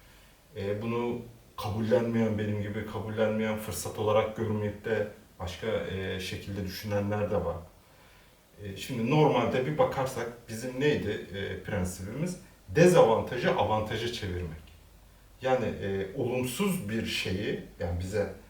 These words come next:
olumsuz gibi görünen bir şey veya dışarıdan size olumsuz gibi görünen bir şeyi avantaja çevirmek.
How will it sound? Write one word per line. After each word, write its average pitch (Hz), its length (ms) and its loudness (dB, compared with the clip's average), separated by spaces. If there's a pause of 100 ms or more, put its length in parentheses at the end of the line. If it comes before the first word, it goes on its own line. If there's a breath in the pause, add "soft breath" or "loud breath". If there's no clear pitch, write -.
(480 soft breath)
olumsuz 147 520 -2
gibi 113 240 0
görünen 120 480 0
bir 185 40 -2
şey 95 240 -4
veya 92 220 0
dışarıdan - 400 2
size - 320 -6
olumsuz 110 540 -4
gibi 95 200 -6
görünen 104 500 -2
bir 170 60 -2
şeyi 135 520 -2 (280 loud breath)
avantaja 127 600 4
çevirmek. 90 460 -4